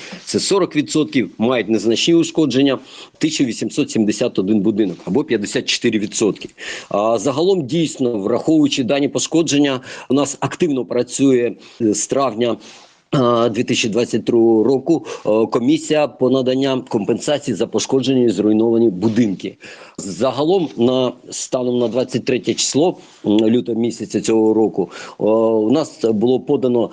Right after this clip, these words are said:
дві тисячі вісімсот п'ятдесят шість заяв. З них, е, прийнято в роботу, це по пошкодженому майну, прийнято в роботу і розглянуто дві тисячі вісімсот двадцять дев'ять. А, тобто, е, близько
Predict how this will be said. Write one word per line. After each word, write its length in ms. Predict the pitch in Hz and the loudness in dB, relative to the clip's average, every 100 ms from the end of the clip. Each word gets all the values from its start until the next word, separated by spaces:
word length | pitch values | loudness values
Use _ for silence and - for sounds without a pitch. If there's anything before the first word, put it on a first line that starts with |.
| - - | -8 -4
дві 180 | 107 | -2
тисячі 640 | 135 143 135 - 123 117 104 117 | 0 2 2 2 2 0 0 -2
вісімсот 840 | 110 113 113 120 123 - 135 - | 0 2 2 2 0 0 -2 0
п'ятдесят 480 | 120 110 117 123 101 | -2 0 -2 -2 -2
шість 260 | - 117 101 | -2 -2 0
заяв. 480 | 113 113 165 165 - _ _ - | 0 2 0 -2 -10 _ _ -6
З 140 | 135 | 0
них, 300 | 139 156 - - | 0 0 -4 -2
е, 260 | 117 127 123 | 0 2 0
прийнято 480 | 139 135 131 127 127 | 0 0 0 0 0
в 80 | |
роботу, 460 | 123 123 127 175 110 | 2 0 0 0 -2
це 160 | - 110 | -4 -2
по 140 | 117 | -2
пошкодженому 680 | 120 - 127 104 110 107 107 | -2 0 -2 0 0 0 0
майну, 400 | 110 117 110 107 - - | 2 4 2 0 -10 -4
прийнято 400 | 123 135 131 131 | 0 0 0 0
в 40 | 120 | 0
роботу 480 | 123 123 139 127 117 | 2 0 0 -2 0
і 80 | 113 | 0
розглянуто 720 | 120 98 135 156 147 147 127 - - - | -2 -2 -2 0 -2 0 -2 -4 -18 -20
дві 520 | - 107 92 90 131 | -14 -10 -6 0 2
тисячі 360 | 143 180 - 147 | 2 0 2 2
вісімсот 640 | 127 - 123 - 156 156 - - - 95 | 0 0 -4 0 -2 -2 -8 -8 -4 -2
двадцять 440 | 110 131 - - | -2 -2 -4 -2
дев'ять. 440 | 120 113 82 71 _ - - | 0 -2 -6 -14 _ -20 -8
А, 280 | - 101 107 | -2 0 0
тобто, 320 | - 165 - | 0 -2 -2
е, 800 | 113 113 - 107 113 113 113 110 | -4 -6 -2 0 2 4 4 2
близько 480 | 95 127 135 - | 2 0 0 -2